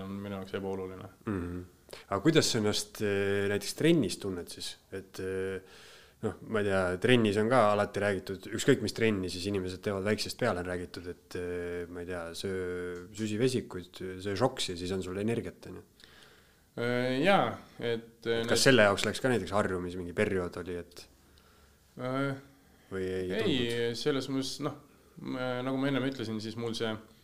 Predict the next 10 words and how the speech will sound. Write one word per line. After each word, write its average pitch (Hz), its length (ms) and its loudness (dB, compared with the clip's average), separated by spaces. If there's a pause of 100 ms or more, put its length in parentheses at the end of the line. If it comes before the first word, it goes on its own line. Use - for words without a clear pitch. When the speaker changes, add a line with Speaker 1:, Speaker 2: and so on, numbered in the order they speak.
(280)
Speaker 1:
üleminek 107 500 2
sinna 104 640 -4 (180)
ketoosi 113 400 -2
seisundisse 110 480 -6
on 104 80 -6
olnud, 107 320 -6
eh, 107 180 -4
üsna 113 220 -8
nagu 101 160 -8
sujuv, 135 380 0